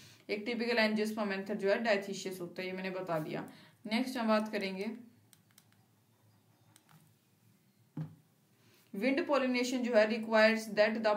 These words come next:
pollen grains are, pollen grain कैसे होने चाहिए? Light होने चाहिए।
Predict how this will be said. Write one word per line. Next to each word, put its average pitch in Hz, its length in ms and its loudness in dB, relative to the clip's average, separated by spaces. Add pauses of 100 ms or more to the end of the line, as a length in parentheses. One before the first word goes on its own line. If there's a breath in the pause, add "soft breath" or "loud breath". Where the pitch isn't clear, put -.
(120)
pollen 226 260 -2
grains 208 320 -4
are, 196 240 -2
pollen 226 260 -4
grain 220 220 -2
कैसे 220 240 -2
होने 196 200 -2
चाहिए? 226 240 -6
Light 214 360 4
होने 185 240 -6
चाहिए। 165 440 -6